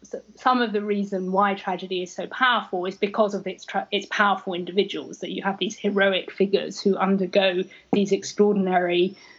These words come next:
um, toils as individuals. But what tragedy constantly stages is how individuals are coming into contact and conflict with others,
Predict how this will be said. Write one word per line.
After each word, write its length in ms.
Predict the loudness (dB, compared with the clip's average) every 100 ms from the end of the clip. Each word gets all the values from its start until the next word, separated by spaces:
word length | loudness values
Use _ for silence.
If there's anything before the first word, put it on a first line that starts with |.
| _ 2
um, 280 | 2 2
toils 680 | 2 4 6 4 0 -4 -8 _ 2
as 220 | 2 2
individuals. 800 | -4 -10 -16 -18 -18 -16 -18 -18 _ _ _
But 320 | -4 -4 -6 -20 _ _ _
what 180 | 0 0
tragedy 460 | 2 0 0 -2 -4
constantly 600 | -4 -6 -6 -10 -10 -8
stages 580 | -2 0 2 -2 -4
is 140 | -4 -4
how 240 | -2 0
individuals 680 | 2 0 0 -2 -2 -2 -6 _ -2
are 140 | -2
coming 460 | 0 0 2 0 0
into 240 | -2 -4 -6
contact 580 | 0 0 2 -2 -2
and 140 | -6 -8
conflict 400 | -8 -8 -10 -8
with 100 | -4
others, 560 | -4 -2 -6 -10 -16